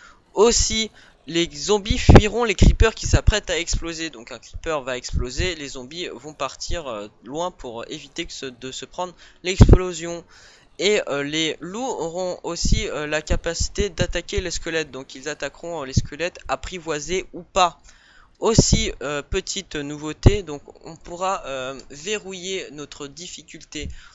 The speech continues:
Donc par exemple, vous mettez en pa-, en fa-, en paisible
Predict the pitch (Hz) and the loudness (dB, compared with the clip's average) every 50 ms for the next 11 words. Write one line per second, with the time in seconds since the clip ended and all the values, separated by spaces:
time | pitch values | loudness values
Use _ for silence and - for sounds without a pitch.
0 | _ _ 127 135 - - 147 143 139 135 135 131 160 175 180 170 - 147 113 127 | _ _ -18 -18 -10 -8 -8 -6 -6 -10 -8 -6 -6 -6 -6 -8 -12 -14 -14 -14
1 | 127 135 139 143 147 143 139 - 147 139 135 123 - _ 165 160 151 143 95 - | -16 -16 -16 -12 -12 -12 -10 -8 -8 -8 -8 -10 -10 _ -10 -8 -8 -8 -8 -10
2 | 131 127 - - - - - - 123 120 117 113 _ 147 135 127 - 202 220 208 | -10 -12 -14 -16 -18 -16 -14 -12 -12 -12 -12 -12 _ -14 -10 -4 -2 -2 -2 -2
3 | 170 127 | -6 -8